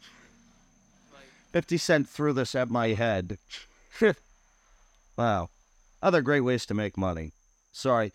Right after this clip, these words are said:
Speaker 2: Uh,
Speaker 1: Yeah, that's
Speaker 2: I
Speaker 1: a
Speaker 2: wa-
Speaker 1: horrible way to make money, <laughs> but
Speaker 2: You were talking last week about your shorts and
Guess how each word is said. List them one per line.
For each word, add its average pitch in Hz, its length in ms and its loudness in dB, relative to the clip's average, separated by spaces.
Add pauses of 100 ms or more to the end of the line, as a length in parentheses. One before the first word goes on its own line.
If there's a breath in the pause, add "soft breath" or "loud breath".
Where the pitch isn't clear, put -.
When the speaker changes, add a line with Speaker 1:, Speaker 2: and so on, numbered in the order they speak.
(260 soft breath)
Speaker 2:
Uh, 117 320 -2 (200)
Speaker 1:
Yeah, 131 260 -2
that's 139 180 2
Speaker 2:
I 151 40 0
Speaker 1:
a 175 40 0
Speaker 2:
wa- 170 60 0
Speaker 1:
horrible 139 300 0
way 123 140 -2
to 120 100 -4
make 120 260 -4
money, 131 320 0
<laughs> - 40 -20
but 160 260 -2 (260)
Speaker 2:
You 160 180 -2
were 240 120 4
talking 156 460 0
last 123 320 -4
week 123 240 0
about 107 420 -2
your 113 240 -4
shorts - 800 -4
and 117 140 -4